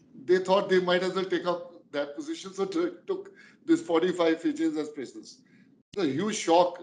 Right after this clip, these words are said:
in the international community, so many people being taken. And then we started talking to them. Now, in the field, there's a lot of fog of war.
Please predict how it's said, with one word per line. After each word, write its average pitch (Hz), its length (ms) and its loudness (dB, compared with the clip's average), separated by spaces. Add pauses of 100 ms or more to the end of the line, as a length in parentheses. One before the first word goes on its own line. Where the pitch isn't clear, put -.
in 131 120 -10
the 147 80 -4
international 151 500 -10
community, 139 580 -4 (580)
so 143 140 -10
many 151 160 0
people 143 300 -4
being 131 280 -2
taken. 139 360 -4 (760)
And 143 280 -2
then 180 240 -4
we 185 140 -6
started 175 400 -4
talking 202 280 -4
to 147 80 -4
them. 113 320 -10
Now, 156 440 -4 (1120)
in 151 100 -2
the 175 100 -2
field, 185 320 -2
there's 175 220 4
a 147 40 0
lot 151 200 2
of 170 100 -4
fog 151 300 -2
of 160 120 0
war. 135 340 -2